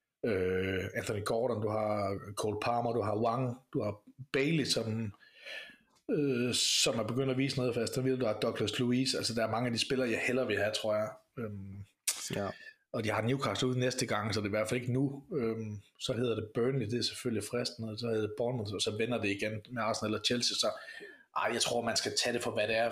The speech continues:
Speaker 1: Fulham. Altså, hvis man skulle noget med Fulham, så er det måske, øh, Raúl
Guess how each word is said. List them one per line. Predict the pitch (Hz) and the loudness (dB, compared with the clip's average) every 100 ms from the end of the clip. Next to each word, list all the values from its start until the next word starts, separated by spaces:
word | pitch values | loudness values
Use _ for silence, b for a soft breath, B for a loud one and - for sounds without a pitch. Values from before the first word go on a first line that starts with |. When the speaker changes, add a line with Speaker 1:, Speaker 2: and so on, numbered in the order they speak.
| - | 0
Speaker 1:
Fulham. | 131 110 107 B B B B | -2 -2 -4 B B B B
Altså, | - 107 135 | -2 0 2
hvis | 180 - 165 | 2 2 2
man | 123 | 0
skulle | - 165 170 185 | 0 2 2 4
noget | 151 151 151 | 4 2 0
med | 143 | 0
Fulham, | 143 147 123 | 0 0 0
så | - 135 | 0 0
er | 127 | 0
det | 113 | 0
måske, | 110 - 156 151 147 - _ _ _ _ _ _ _ _ _ _ _ _ | 0 0 2 2 0 -4 _ _ _ _ _ _ _ _ _ _ _ _
øh, | 107 104 98 98 101 | 2 2 4 2 2
Raúl | 120 139 147 | 2 2 0